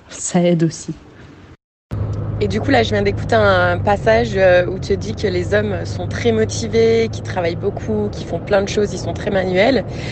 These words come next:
Speaker 2: Est-ce que, euh, c'est toujours le cas ? Est-ce qu'ils n'ont pas perdu de motivation ? Je sais que vous avez eu quelques soucis, euh, lorsque vous avez, euh, essayé de faire des emprunts, euh, pour pouvoir avancer, euh, sur votre projet.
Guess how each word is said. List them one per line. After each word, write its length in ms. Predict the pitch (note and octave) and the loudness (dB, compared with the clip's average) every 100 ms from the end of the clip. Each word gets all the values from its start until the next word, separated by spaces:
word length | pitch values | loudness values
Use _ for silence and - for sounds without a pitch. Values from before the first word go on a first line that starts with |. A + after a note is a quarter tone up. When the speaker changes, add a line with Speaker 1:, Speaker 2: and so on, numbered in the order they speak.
| - - - - | -8 -8 -6 0
Speaker 2:
Est-ce 200 | G#3 - | 0 2
que, 100 | - | 4
euh, 320 | G3+ F#3+ F#3 | 8 8 6
c'est 180 | F3+ G3 | 4 -2
toujours 300 | - G#3+ A#3 | -2 0 4
le 100 | A#3+ | 4
cas ? 280 | A#3+ C4 C#4 | 4 4 6
Est-ce 200 | C#4 - | 4 0
qu'ils 160 | A3 G3+ | -4 -4
n'ont 120 | G3 | 0
pas 120 | G#3 | 2
perdu 360 | G#3+ G3+ - G#3 | 2 0 -4 -2
de 40 | |
motivation ? 600 | G#3+ G#3 G#3+ G#3+ - C4 | -2 -2 0 0 0 -2
Je 80 | A3+ | -2
sais 160 | A3+ | -2
que 80 | G#3+ | -2
vous 180 | F#3+ F#3+ | -2 4
avez 280 | F#3 F#3 G#3 | 4 4 0
eu 80 | G#3+ | 0
quelques 360 | G#3 F3+ G3+ | -2 -2 -4
soucis, 520 | - - - - B3 - - - - - F3+ | -4 -6 -4 -2 -2 -4 -6 -6 -6 -2 2
euh, 140 | F#3 | 4
lorsque 300 | F#3+ G3 - | 4 2 -2
vous 260 | G3 F#3 F#3 | -6 -2 2
avez, 340 | F#3 G3+ G#3 | 2 4 2
euh, 180 | F3+ F3 - | 2 2 -2
essayé 280 | F#3+ G#3 | -2 -2
de 60 | G#3 | 0
faire 220 | G3+ F#3+ | 0 0
des 280 | F#3 F#3 F#3 | -2 0 0
emprunts, 440 | G3 - - G#3 G#3+ - - - - | 0 -2 -4 -4 -6 -8 -6 -4 -2
euh, 100 | F3 | 0
pour 220 | - - | -2 -4
pouvoir 360 | - - G#3 F#3+ | -2 0 2 2
avancer, 380 | F3+ F3 G#3+ | 0 0 0
euh, 160 | G3+ F3 | 2 0
sur 240 | E3 F#3 | -2 -2
votre 220 | F3 F#3 - | 0 0 0
projet. 340 | - G3 | -2 0